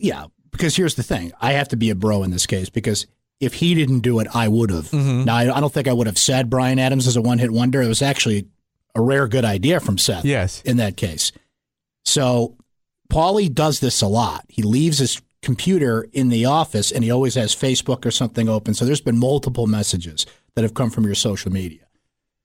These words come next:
Speaker 1: Bryan Adams being a one-hit wonder coming from you.
Speaker 2: Yeah.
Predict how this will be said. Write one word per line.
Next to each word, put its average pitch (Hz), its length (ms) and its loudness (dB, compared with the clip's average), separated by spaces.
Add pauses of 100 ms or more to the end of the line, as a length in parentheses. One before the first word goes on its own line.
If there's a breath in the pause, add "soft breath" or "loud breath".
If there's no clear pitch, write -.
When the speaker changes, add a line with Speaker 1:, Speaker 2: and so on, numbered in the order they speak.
(140)
Speaker 1:
Bryan 170 300 2
Adams 165 300 0
being 131 240 2
a 117 60 2
one-hit 117 360 2
wonder 101 480 -2 (280)
coming 120 240 0
from 107 180 0
you. 107 500 0
Speaker 2:
Yeah. 98 280 -2